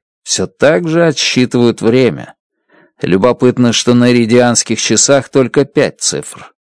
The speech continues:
По моим расчётам, символы "ай", "ай", "ай", "ай", "ай"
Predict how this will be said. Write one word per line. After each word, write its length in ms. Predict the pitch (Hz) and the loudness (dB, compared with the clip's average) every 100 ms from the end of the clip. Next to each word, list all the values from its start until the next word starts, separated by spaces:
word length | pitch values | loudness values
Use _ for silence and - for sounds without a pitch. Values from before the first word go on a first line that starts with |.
| _ _ _ _ - | _ _ _ _ -4
По 80 | 113 | 0
моим 300 | 139 156 151 | 2 4 4
расчётам, 560 | 147 - 180 165 123 | 2 2 0 0 0
символы 760 | 110 147 147 123 123 120 113 - | 0 2 2 4 4 4 2 0
"ай", 340 | 139 127 101 - | 0 0 -2 -4
"ай", 300 | 131 120 95 - | -2 -2 -4 -6
"ай", 300 | 123 117 95 - | -2 -2 -4 -6
"ай", 280 | 123 104 76 _ | -4 -4 -6 _
"ай" 320 | 131 165 190 | -2 -2 -4